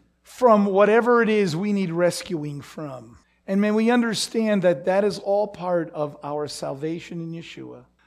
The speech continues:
Perhaps we, we need to be rescued from addictions, or we need to be rescued, uh, from, uh, terrible temptations and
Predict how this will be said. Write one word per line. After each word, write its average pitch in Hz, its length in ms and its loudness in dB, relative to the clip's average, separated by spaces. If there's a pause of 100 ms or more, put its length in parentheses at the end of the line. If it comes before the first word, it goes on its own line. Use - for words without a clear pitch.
(140)
Perhaps 175 320 2
we, 196 160 0
we 214 160 2
need 226 160 0
to 185 60 -4
be 180 140 -2
rescued 180 580 0
from 175 540 -4 (440)
addictions, 135 880 -10
or 131 240 -12 (320)
we 202 160 0
need 226 160 2
to 185 60 -2
be 175 160 -2
rescued, 185 880 -2 (380)
uh, 170 640 2
from, 165 720 -2
uh, 147 540 -2 (360)
terrible 196 760 0
temptations 202 920 -4
and 160 220 -4